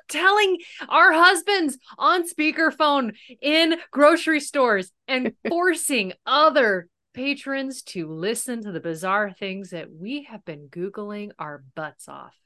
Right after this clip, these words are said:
Speaker 1: I'm host
Speaker 2: T-
Speaker 1: number one.
Speaker 2: I'm number two. Ew. I hate that for me. <laughs>
Speaker 1: I'm Teresa.
Speaker 2: I'm
Speaker 1: That's
Speaker 2: Angie.
Speaker 1: Angie.
Speaker 2: <laughs>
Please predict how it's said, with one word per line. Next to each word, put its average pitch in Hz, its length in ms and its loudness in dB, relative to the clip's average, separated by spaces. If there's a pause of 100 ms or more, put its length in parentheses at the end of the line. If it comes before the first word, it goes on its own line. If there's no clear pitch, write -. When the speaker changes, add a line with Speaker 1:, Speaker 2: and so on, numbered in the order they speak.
(1120)
Speaker 1:
I'm 156 240 -10
host 175 220 -10
Speaker 2:
T- - 40 -16
Speaker 1:
number 196 180 -8
one. 220 360 -10 (760)
Speaker 2:
I'm 240 220 0
number 202 220 -2
two. 220 340 -2 (400)
Ew. 180 480 -2 (960)
I - 80 2
hate 480 320 4
that 185 220 -2
for 269 280 4
me. 311 160 4 (420)
<laughs> - 640 2
Speaker 1:
I'm 254 320 2
Teresa. 247 680 0 (320)
Speaker 2:
I'm 202 320 4
Speaker 1:
That's 196 240 4
Speaker 2:
Angie. 180 520 -2 (600)
Speaker 1:
Angie. 269 160 0
Speaker 2:
<laughs> - 0 -